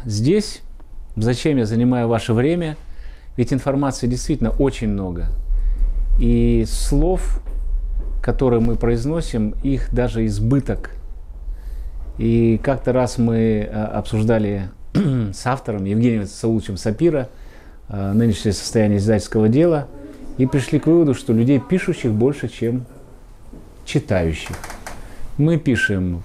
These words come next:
в мессенджерах, эс эм эсках,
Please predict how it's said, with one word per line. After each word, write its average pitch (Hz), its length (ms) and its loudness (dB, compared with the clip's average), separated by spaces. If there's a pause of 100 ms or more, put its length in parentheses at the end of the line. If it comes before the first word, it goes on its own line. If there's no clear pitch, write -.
(140)
в 113 60 2
мессенджерах, 135 840 0 (300)
эс 98 200 -8
эм 104 200 4
эсках, 156 560 -2